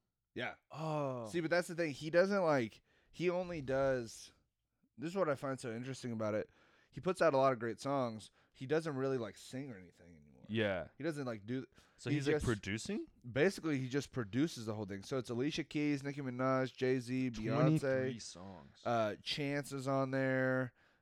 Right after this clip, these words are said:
Speaker 1: Travis Scott's on a lot of the
Speaker 2: Quavo.
Speaker 1: songs.
Speaker 2: Oh, that's on the I'm the One.
Speaker 1: Uh, yeah,
Speaker 2: Travis
Speaker 1: Quavo,
Speaker 2: Scott, Big
Speaker 1: Bieber.
Speaker 2: Sean.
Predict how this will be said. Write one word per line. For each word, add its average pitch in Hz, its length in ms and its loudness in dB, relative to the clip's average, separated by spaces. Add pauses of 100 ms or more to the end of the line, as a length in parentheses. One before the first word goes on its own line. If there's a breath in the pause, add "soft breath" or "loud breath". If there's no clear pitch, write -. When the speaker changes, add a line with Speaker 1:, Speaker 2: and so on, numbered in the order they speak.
Speaker 1:
Travis 135 320 2
Scott's 127 380 2
on 123 100 0
a 110 60 -2
lot 98 260 0
of 127 40 2
the 131 60 0
Speaker 2:
Quavo. 131 40 0
Speaker 1:
songs. 135 680 4
Speaker 2:
Oh, 107 200 0
that's 101 260 -6
on 98 160 -6
the 90 60 -8
I'm 85 160 -14
the 85 60 -16
One. 80 260 -18
Speaker 1:
Uh, 117 260 4
yeah, 123 200 4
Speaker 2:
Travis 135 380 4
Speaker 1:
Quavo, 135 320 10
Speaker 2:
Scott, 117 140 0
Big 127 220 4
Speaker 1:
Bieber. 131 140 6 (180)
Speaker 2:
Sean. 131 260 -2